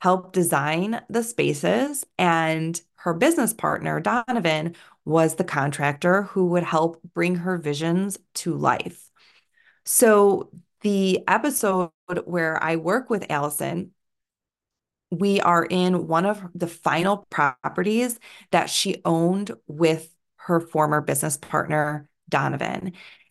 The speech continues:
And it was a three-unit building, and she was just putting the finishing touches on when I came to the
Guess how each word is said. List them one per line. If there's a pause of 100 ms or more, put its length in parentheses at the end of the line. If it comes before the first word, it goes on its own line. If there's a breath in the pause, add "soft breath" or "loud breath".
And
it
was
a
three-unit (340)
building, (540 loud breath)
and
she
was
just
putting
the
finishing
touches
on
when
I
came
to
the